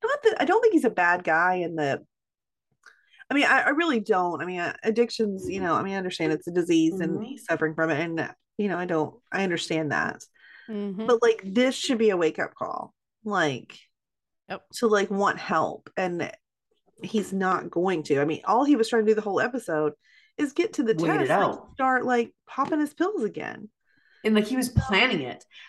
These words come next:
Speaker 2: I get that, 'cause, I mean, I was an addict, and I, I, I remember what it was like to go through those <laughs> withdrawals where all you wanted to do was vomit all the time. And I, like, I remember that.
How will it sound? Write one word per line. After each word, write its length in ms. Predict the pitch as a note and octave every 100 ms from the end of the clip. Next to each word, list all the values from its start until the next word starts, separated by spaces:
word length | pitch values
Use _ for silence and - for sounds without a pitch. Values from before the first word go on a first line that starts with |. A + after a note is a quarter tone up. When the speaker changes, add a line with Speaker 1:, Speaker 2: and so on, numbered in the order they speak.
| -
Speaker 2:
I 140 | G#3
get 360 | F#3 G#3 A#3+ -
that, 140 | E3+
'cause, 140 | - -
I 120 | B3
mean, 120 | B3+
I 120 | C#4+
was 200 | D4 E4
an 80 | G3
addict, 360 | B2 - - -
and 140 | F3 F3+
I, 80 |
I, 280 | F3 F3+ F#3
I 140 | G3 G3
remember 420 | F#3+ G3 G#3+ A3
what 100 | E3
it 80 | D3+
was 140 | D3+
like 180 | D#3+ D#3
to 140 | - D#3
go 200 | E3 D#3
through 360 | - E3 D#3
those 420 | D3+ D3 D3 -
<laughs> 180 | F#3 -
withdrawals 580 | G3 E3+ E3+ C#3+ B2+ C#3+
where 80 | C#3
all 120 | C3
you 120 | D3
wanted 160 | C#3+ C#3+
to 40 |
do 100 | C#3+
was 120 | D3 C#3+
vomit 380 | D#3 C#3 C3 C3+
all 140 | B2+
the 60 | B2+
time. 300 | - D3 E3+
And 180 | C#3 C#3+ -
I, 120 | D3+
like, 160 | E3 D#3
I 60 |
remember 460 | D3+ D#3 E3+ A#3+ F#3+
that. 240 | - D2+